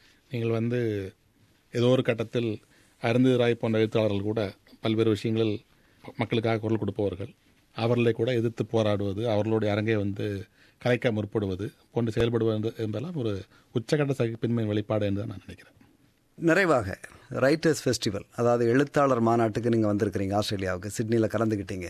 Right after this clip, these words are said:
Speaker 2: ஒரு பதிப்பாளருங்கிற வகையில இந்த தமிழின் இடம் உலக தரத்துல, இலக்கிய தரத்துல வந்து எப்படி இருக்கிற மாதிரி படுது?
Speaker 1: அதாவது, இந்த, நான் வந்தது சிட்னி எழுத்தாளர் மாநாட்டிற்காக நான் நேரடியாக வரவில்லை. சிட்னி மாநாட்டை ஒட்டி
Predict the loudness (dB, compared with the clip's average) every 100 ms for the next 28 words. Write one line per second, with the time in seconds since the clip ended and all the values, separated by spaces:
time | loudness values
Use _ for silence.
0 | -14 _ _ -6 -2 -2 0 0 2 2
1 | 2 2 2 2 2 2 2 2 -4 -10
2 | -2 -2 0 0 4 4 4 4 4 0
3 | -6 _ _ _ 0 2 2 2 0 0
4 | -4 -4 -12 _ 0 2 2 2 0 0
5 | 0 4 2 2 0 2 2 2 0 -2
6 | -4 -6 -12 _ _ _ _ -8 -4 0
7 | 2 2 0 0 0 2 0 -2 -4 -4
8 | 0 2 2 4 2 2 0 -2 -2 -4
9 | -4 -4 -2 0 0 -2 -4 -8 -18 -6
10 | -2 2 2 2 0 -2 -2 -4 -8 -6
11 | -4 -2 -2 0 0 0 -2 -2 -4 -6
12 | -10 -14 -18 _ _ _ _ _ -6 -6
13 | 0 2 2 2 -2 -4 -2 0 -2 -4
14 | 0 -2 -2 -4